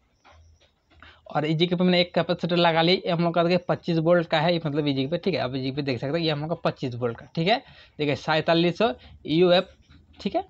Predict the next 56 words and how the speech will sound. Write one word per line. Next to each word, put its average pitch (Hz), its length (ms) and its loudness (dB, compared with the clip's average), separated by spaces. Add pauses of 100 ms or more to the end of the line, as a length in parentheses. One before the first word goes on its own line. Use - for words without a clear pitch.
(200)
आप 143 100 -2
इस 151 80 0
जगह 165 120 2
पे 180 60 -4
देख 147 160 0
सकते - 180 -10
हैं। - 260 -16 (120)
अब 165 140 2
देखिए, 185 180 4
इसे, 190 160 0
इसको 170 260 -4
मैं 175 140 4
बता, 165 220 4
बता 165 200 2
देता 131 200 0
हूँ। 143 120 -2 (1600)
ये 123 120 -6
देखिए, 165 260 2 (140)
ये 165 140 4
जो 180 160 6
हम 180 180 4
लोग 180 100 2
का 190 80 4
दोनों 180 300 4
जो 185 100 6
आप 170 160 2
वायर 151 360 2
देख 151 160 2
रहे 151 120 2
हैं, 156 80 0
ये 151 140 2
हम 151 200 0
लोग 175 120 0
का 170 80 4
देखिए 160 320 0
एसी 170 240 0
मतलब 180 280 0
इनपुट 170 400 -2
होगा, 131 200 0
मतलब, 127 260 -4
ठीक 190 140 0
है। 170 60 0
तो - 120 -6
ये 147 60 0
हम 156 120 0
लोग 160 100 0
का 165 80 2
जो 165 120 2
ट्रांसफार्मर 165 600 0
से 180 100 -4
कोई 165 180 0
सा 170 100 0
भी 170 140 0 (540)
निकलता 170 440 0
ही 151 160 4
है, 165 100 2